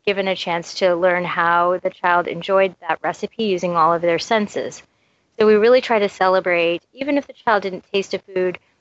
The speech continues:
that maybe they were the best spinach tearer in all of Virginia, or they did the best job of chopping the tomato, um, and that someday they hope to try.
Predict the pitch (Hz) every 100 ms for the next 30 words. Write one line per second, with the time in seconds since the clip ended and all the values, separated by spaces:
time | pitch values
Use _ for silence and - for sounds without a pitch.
0 | _ - 208 247 233 220 196 196 185 170
1 | 170 170 - _ _ _ _ _ - 269
2 | 254 - - 226 196 185 180 180 175 156
3 | 160 165 160 165 170 175 160 165 156 165
4 | 180 175 180 170 - 151 156 - 180 165
5 | 170 - - 247 240 214 202 _ 196 180
6 | 175 170 170 _ _ _ _ - 185 180
7 | 180 180 180 - 190 175 - - 185 180
8 | 170 165 160 - _ - 143 -